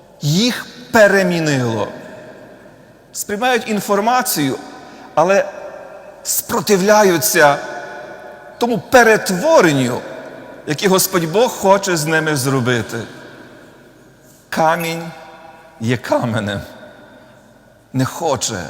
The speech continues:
щоб коріння Божого зерна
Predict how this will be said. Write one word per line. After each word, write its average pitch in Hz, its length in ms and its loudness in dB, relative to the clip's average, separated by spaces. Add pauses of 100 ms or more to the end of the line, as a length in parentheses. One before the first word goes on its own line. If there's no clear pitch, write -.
(560)
щоб 123 200 -10 (160)
коріння 139 880 -2 (960)
Божого 131 440 0
зерна 127 680 -2